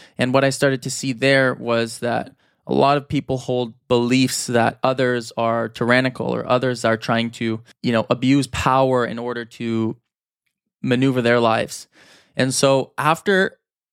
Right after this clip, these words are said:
diving pretty deep into all three of these aspects, I sat back and I said, "How do I navigate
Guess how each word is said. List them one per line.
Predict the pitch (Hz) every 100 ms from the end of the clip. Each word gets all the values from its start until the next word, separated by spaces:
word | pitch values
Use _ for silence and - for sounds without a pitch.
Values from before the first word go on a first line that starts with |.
| _ _ -
diving | - 123 135 139 135 117 113 _ _ -
pretty | 156 175 214
deep | 160 175 170
into | 143 147 143
all | - 131 135 135 135
three | - 139 135
of |
these | 127 120
aspects, | 139 151 - 120 113 - - - _ _ _ -
I | 156
sat | 139 - 190 190
back | 156 139 139
and | 139
I |
said, | 131 135 127
"How | - 151 165 190
do | 175 147
I | 135
navigate | 123 123 127 135 120 117 - -